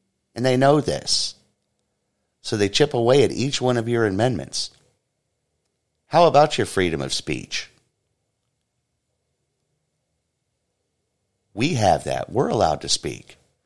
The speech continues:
But so, sure, let 'em come after, let 'em come after the Second Amendment. It doesn't pertain to me. I don't even like firearms, blah, blah, blah. I, I just think weak men with, with Napoleon complexes want firearms and blah, blah, blah, blah, blah.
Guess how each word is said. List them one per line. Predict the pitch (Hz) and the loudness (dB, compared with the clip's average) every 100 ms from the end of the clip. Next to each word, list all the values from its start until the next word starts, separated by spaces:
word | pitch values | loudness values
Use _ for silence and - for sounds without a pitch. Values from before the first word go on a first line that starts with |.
| _ _ _ _ _ _ _ _ _ | _ _ _ _ _ _ _ _ _
But | 92 80 - | -4 -4 -6
so, | - 110 92 - | -2 0 -2 -4
sure, | - - 110 | -4 0 2
let | 82 113 | 4 2
'em | 135 | 2
come | - 127 | 0 4
after, | 110 - 104 95 | 4 2 0 0
let | - - | 0 -2
'em | 285 | 0
come | 139 101 | 0 2
after | 85 90 110 - 76 73 78 _ _ _ _ _ | 2 0 -2 -4 -6 -6 -8 _ _ _ _ _
the | 98 87 80 | -6 -4 -2
Second | 78 117 113 113 82 | -2 2 2 0 -4
Amendment. | 76 71 78 85 | -4 -4 -4 -6
It | 82 | -2
doesn't | 95 82 - | -2 -2 -10
pertain | - 101 107 | -10 -6 -6
to | 87 | -6
me. | 69 | -6
I | 71 92 | -2 -2
don't | 104 104 | -2 -2
even | 95 90 | -4 -4
like | 92 98 | -4 -2
firearms, | - 73 67 67 60 53 - | -2 0 0 -4 -6 -8 -4
blah, | 87 85 | -2 0
blah, | 87 | -2
blah. | 85 87 78 67 | 0 2 2 0
I, | 76 76 76 76 | -4 -6 -6 -6
I | 73 | -6
just | 78 - | -8 -8
think | 85 71 | -8 -6
weak | 80 90 80 87 | -6 -6 -8 -6
men | 85 87 82 78 | -2 -2 -2 -4
with, | 78 76 - - - - - | -4 -6 -6 -16 -20 -20 -10
with | 92 | -8
Napoleon | 87 87 87 90 87 82 | -6 -2 0 0 -2 -6
complexes | 69 78 73 - 78 73 - 78 | -4 -4 -4 -2 -2 -2 -6 -6
want | 78 73 - | -6 -6 -2
firearms | 76 73 69 69 69 67 | -2 0 -2 -4 -6 -8
and | 73 | -8
blah, | 69 80 | -4 -2
blah, | 73 | -4
blah, | 69 73 | -6 -6
blah, | 71 71 | -4 0
blah. | 101 113 76 | 6 6 4